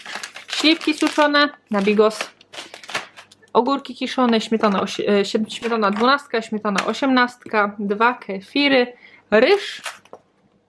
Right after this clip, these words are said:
do mojego dorsza z ryżem, ze szpinakiem. Mamy jeszcze szpinak mrożony, ale już jest w lodówce, w zamrażarce raczej. Mamy też bulion drobiowy, budyń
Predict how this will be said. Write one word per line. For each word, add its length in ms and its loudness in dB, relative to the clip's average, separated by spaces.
do 120 2
mojego 340 2
dorsza 520 4
z 120 0
ryżem, 400 4
ze 240 2
szpinakiem. 600 0
Mamy 180 2
jeszcze 180 -2
szpinak 300 0
mrożony, 340 4
ale 160 2
już 120 4
jest 140 0
w 40 -14
lodówce, 360 4
w 40 -4
zamrażarce 520 0
raczej. 340 2
Mamy 180 4
też 240 -2
bulion 580 4
drobiowy, 840 4
budyń 520 4